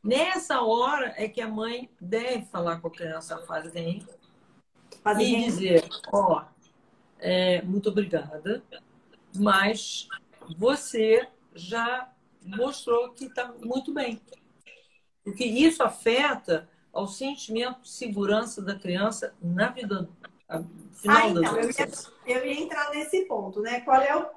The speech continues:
Speaker 2: prejuízo, a consequência do desmame um pouco mais tardio.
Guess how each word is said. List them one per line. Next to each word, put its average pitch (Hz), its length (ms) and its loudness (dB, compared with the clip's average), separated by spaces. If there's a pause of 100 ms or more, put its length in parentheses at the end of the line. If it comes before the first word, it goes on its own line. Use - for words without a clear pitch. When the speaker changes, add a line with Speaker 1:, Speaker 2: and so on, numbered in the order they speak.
(100)
Speaker 2:
prejuízo, 262 680 -4
a 233 120 2
consequência 359 880 0
do 359 100 2
desmame 320 420 0
um 320 100 -8
pouco 330 280 -4
mais 302 240 2
tardio. 294 380 0